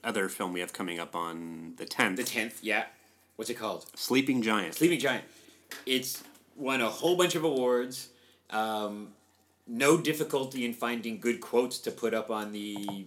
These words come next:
Speaker 2: Twitter and Facebook about it.
Speaker 1: Yeah, apparently it's been compared to Boyhood.
Speaker 2: Yeah.
Speaker 1: It's like the Canadian answer to Boyhood.
Speaker 2: Yeah, and it just looks like a,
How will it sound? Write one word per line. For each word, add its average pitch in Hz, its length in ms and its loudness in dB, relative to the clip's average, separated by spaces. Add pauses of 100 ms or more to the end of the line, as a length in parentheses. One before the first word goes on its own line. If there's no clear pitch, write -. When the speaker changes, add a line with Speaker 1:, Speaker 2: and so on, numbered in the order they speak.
Speaker 2:
Twitter 117 360 4
and 101 120 -2
Facebook 117 440 -2
about 98 280 0
it. 101 200 -2
Speaker 1:
Yeah, 143 120 12
apparently 135 360 6
it's 127 100 -4
been 107 180 0
compared 98 560 -4
to 95 220 -2
Boyhood. 147 480 -2 (240)
Speaker 2:
Yeah. 120 160 2
Speaker 1:
It's 110 80 2
like 87 120 -4
the - 80 -4
Canadian 95 400 -2
answer 90 260 -6
to 90 60 -10
Boyhood. 95 400 -10 (140)
Speaker 2:
Yeah, 110 200 0 (100)
and 110 140 -4
it 107 40 -4
just 117 200 -2
looks 117 260 0
like 107 220 0
a, 101 240 0